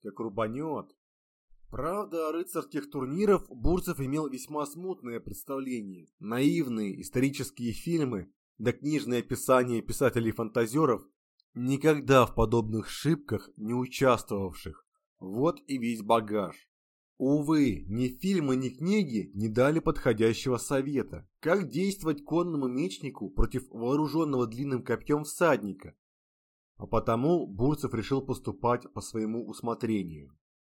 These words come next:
План прост: принять вражеское копье на щит, отклонить в сторону, когда мимо пронесется слившаяся воедино с конем туша Казимира, бить что ни есть сил,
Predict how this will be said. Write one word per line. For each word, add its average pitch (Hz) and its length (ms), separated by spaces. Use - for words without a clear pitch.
План 147 420
прост: 147 560
принять 135 480
вражеское 127 480
копье 120 320
на 113 120
щит, - 480
отклонить 131 540
в - 80
сторону, 151 580
когда 123 340
мимо 139 220
пронесется 127 840
слившаяся 135 640
воедино 120 380
с - 100
конем 117 440
туша 113 240
Казимира, 117 760
бить 123 240
что - 200
ни 127 100
есть 113 420
сил, 110 340